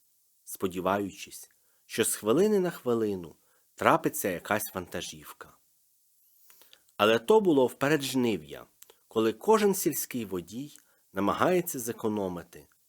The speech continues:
бодай один день, щоб не їздити, а зупинитись і довести до пуття свою машину. Бо якщо вже підуть комбайни,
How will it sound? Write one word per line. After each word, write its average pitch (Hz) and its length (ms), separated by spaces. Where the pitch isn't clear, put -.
бодай 101 360
один 165 360
день, 82 380
щоб - 300
не 107 80
їздити, 120 640
а 92 120
зупинитись 87 840
і 101 80
довести 120 460
до 120 160
пуття 151 380
свою 101 360
машину. 82 580
Бо 110 100
якщо 123 340
вже 113 160
підуть 104 340
комбайни, 101 760